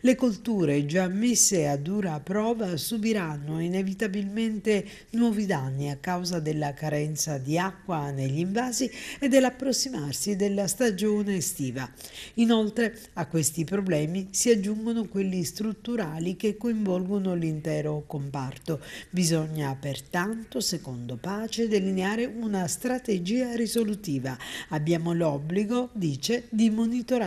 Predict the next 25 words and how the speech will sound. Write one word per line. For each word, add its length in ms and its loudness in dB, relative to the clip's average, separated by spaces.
costantemente 960 -2
la 140 -2
situazione 840 0
e 100 4
vorremmo 680 2
che 180 -2
settimanalmente 1300 0
e 80 0
non 200 -2
solo 360 0
in 180 0
via 220 4
eccezionale 840 0
il 160 4
governo 720 2
regionale 680 2
potesse 600 4
riferire 880 2
in 240 4
aula 540 2
ogni 420 2
iniziativa 760 2
operativa 760 2
e 100 2
strategica 880 0